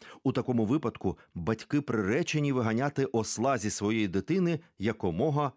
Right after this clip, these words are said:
частіше лупцюючи. Руками і всім, що можна ними тримати, тобто рушником, паском, ковшем, лінійкою, зошитом, подушками, взуттям.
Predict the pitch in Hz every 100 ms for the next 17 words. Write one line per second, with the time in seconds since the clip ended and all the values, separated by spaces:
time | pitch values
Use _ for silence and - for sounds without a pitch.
0 | - - 95 - 127 - 123 - 95 95
1 | - - 95 80 - 82 - _ _ _
2 | _ 110 196 196 123 110 104 165 - _
3 | 104 - - 117 165 - 98 95 113 113
4 | 104 98 92 90 85 90 98 - 107 -
5 | 123 143 - 143 113 143 135 131 117 -
6 | 135 139 - 120 - 135 143 120 131 127
7 | 147 - 135 131 101 123 147 135 127 123
8 | - 127 131 165 - 131 120 95 120 147
9 | - 143 135